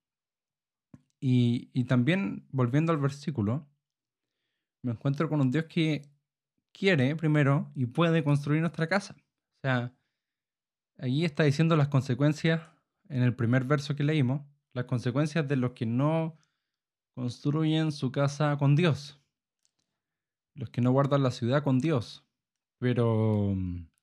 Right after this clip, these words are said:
e-, eso quiere decir que, como dirían los abogados, a contrario sensu, ¿cierto? Por el contrario, si uno construye,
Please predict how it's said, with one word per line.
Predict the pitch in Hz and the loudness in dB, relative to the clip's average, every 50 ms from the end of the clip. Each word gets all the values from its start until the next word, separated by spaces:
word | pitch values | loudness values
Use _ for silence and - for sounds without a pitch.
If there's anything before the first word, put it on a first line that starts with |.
| _ _ _ _ _ _ _ _ _ _ _ _ _ _ _ _ _ _ _ _ _ _ _ _ | _ _ _ _ _ _ _ _ _ _ _ _ _ _ _ _ _ _ _ _ _ _ _ _
e-, | 202 180 147 - | -16 -16 -12 -8
eso | 165 151 139 156 143 | -6 -4 -2 -2 -2
quiere | 147 156 147 135 | 0 2 2 2
decir | 135 139 - 180 160 156 165 - | 2 2 2 2 0 0 -4 -8
que, | _ - 143 131 120 120 117 113 110 113 - _ _ _ _ _ | _ -4 -2 0 0 0 0 -2 -4 -6 -10 _ _ _ _ _
como | - 110 113 | -4 -2 0
dirían | 117 120 127 127 127 | 2 2 0 0 0
los | 131 | 0
abogados, | 127 127 127 127 139 143 127 120 127 127 - _ | 0 0 0 0 0 0 0 0 -2 -4 -8 _
a | - 139 | -10 -6
contrario | - 117 113 - 135 127 117 | -4 -4 -2 0 0 0 0
sensu, | 120 - - 165 160 143 - - 143 151 | 0 2 2 2 2 0 -2 -6 -10 -10
¿cierto? | - - 151 143 143 - - 165 165 - _ _ _ _ _ _ _ _ _ | -6 -4 -4 -4 -4 -6 -8 -10 -10 -10 _ _ _ _ _ _ _ _ _
Por | - 123 117 | -6 -6 -6
el | 104 - | -6 -6
contrario, | - 120 123 - 175 175 165 143 135 156 180 196 202 - - _ _ _ _ _ _ _ _ _ _ _ _ _ _ _ | -6 -6 -4 0 0 2 2 2 2 0 -2 -6 -10 -14 -18 _ _ _ _ _ _ _ _ _ _ _ _ _ _ _
si | _ - | _ -4
uno | 123 131 139 143 | -2 0 0 0
construye, | 143 147 139 131 - - 156 165 170 160 156 151 151 156 165 175 175 196 | 0 0 -2 -4 -4 -4 -4 -2 0 2 2 2 2 0 -2 -6 -10 -14